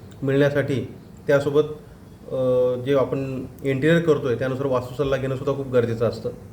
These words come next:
माझ्या अपॉइंटमेंट्स आणि वास्तू व्हिजिट्स ज्या गोष्टी आहेत त्या आपल्या, अ, छत्रपती संभाजीनगर, पुणे, मुंबई, नाशिकमध्ये माझ्या चालू झालेल्या आहेत.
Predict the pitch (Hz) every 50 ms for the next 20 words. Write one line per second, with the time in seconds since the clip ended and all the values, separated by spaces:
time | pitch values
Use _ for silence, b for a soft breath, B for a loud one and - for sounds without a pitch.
0 | - B B B B B B B B B B B 135 139 139 151 135 123 117 120
1 | 160 156 156 160 156 156 160 156 151 147 139 120 - 151 139 139 139 143 143 139
2 | - 156 139 135 135 127 123 - 139 131 131 135 - 139 123 123 131 131 131 127
3 | 120 - - - - - - - - 131 127 123 113 127 120 139 139 139 135 135
4 | 135 131 131 131 131 131 131 127 127 127 127 127 127 - 127 127 127 127 123 120
5 | 123 127 127 127 123 123 117 117 147 135 - 135 131 131 131 127 123 123 127 123
6 | 120 123 123 117 120 120 120 113 107 104